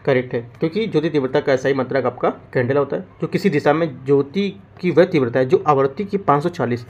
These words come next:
इंटू दस सौ बारह, ठीक है, पाँच सौ चालीस इंटू दस सौ बारह जो हर्ट्ज है उसको एक वर्णी,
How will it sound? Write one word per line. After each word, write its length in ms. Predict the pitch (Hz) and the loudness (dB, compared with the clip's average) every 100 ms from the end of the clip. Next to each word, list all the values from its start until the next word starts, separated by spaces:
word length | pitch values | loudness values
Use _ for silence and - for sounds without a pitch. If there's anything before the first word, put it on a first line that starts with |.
| - - | -20 -8
इंटू 180 | 151 226 | -4 0
दस 220 | 160 160 | 4 4
सौ 60 | 143 | 4
बारह, 200 | 117 - | 0 -2
ठीक 180 | - 170 | -4 0
है, 80 | - - - - | 0 -2 -16 -2
पाँच 160 | 135 | -2
सौ 80 | 135 | 0
चालीस 440 | - 123 135 131 - - - - | -2 0 0 -2 -6 -20 -20 -10
इंटू 260 | 151 135 208 | -4 -2 0
दस 280 | 143 127 - | 2 0 2
सौ 120 | 175 - - - - - - | 0 0 -6 -20 -20 -20 -20
बारह 720 | 185 131 120 117 117 120 110 - - - - - - | -10 -4 -2 -2 0 0 -2 -6 -20 -20 -20 -20 -8
जो 80 | 156 | -2
हर्ट्ज 340 | 135 156 - | 4 4 4
है 100 | 120 117 - - 165 | -4 -4 -16 -8 -8
उसको 280 | - 262 - | -4 -2 0
एक 220 | 180 208 151 | 0 2 6
वर्णी, 360 | 139 139 107 | 6 6 2